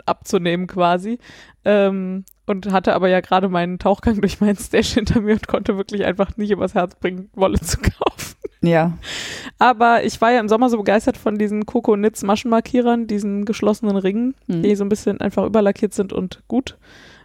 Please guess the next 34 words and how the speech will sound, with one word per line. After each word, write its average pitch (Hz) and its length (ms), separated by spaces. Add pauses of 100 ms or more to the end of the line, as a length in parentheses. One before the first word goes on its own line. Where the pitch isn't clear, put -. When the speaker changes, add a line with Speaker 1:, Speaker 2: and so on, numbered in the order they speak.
Speaker 1:
Ähm, 196 560 (800)
und 190 100
die 202 60
hat 180 100
sie 190 80
auch 175 100
im 185 100
Programm 180 280
und 185 120
davon 175 180
habe 170 120
ich - 80
mir 175 80
jetzt 160 120
einfach 170 260
noch 175 180
zwei 160 400 (400)
Pakete 175 340
gekauft. 165 500 (260)
Nämlich 180 240
diese 180 300
Precious - 840 (1120)
in 175 240
Silber, 170 340
Kupfer - 420
und 170 180
Goldfarben, 185 640
Speaker 2:
Ah 196 140
ja. 147 240
Mhm. 185 260 (180)
Speaker 1:
die 190 80
so 180 160
gemischt 180 380
sind 190 240